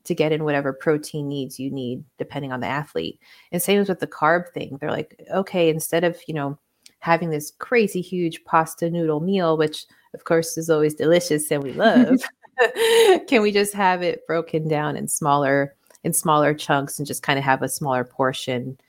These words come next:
Speaker 1: that could help the body utilize it?" And then that way you still maintain your storage units in your system, but it's not this shock in one huge meal.
Speaker 2: Mm. And then what about the time, like,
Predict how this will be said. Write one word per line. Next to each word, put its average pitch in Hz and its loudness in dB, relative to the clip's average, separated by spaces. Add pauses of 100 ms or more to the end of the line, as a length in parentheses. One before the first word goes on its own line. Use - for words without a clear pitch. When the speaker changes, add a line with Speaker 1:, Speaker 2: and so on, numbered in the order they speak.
(280)
Speaker 1:
that 131 0
could 139 -2
help 123 0
the 127 -4
body 127 0
utilize 131 -2
it?" 95 -2
And 156 -2
then 156 -2
that 156 2
way 170 4
you 165 2
still 165 0
maintain 151 -4
your 135 -6
storage 233 -2
units 143 -6
in 156 -4
your 143 -6
system, 139 -8 (340)
but 165 4
it's 151 0
not 147 0
this 139 -2 (180)
shock - 0 (220)
in 147 -2
one 131 -2
huge 131 -8
meal. 135 -8 (380)
Speaker 2:
Mm. 220 4 (360)
And 262 2
then 285 4
what 277 2
about 339 0
the 240 -2
time, 180 -6 (120)
like, 190 -4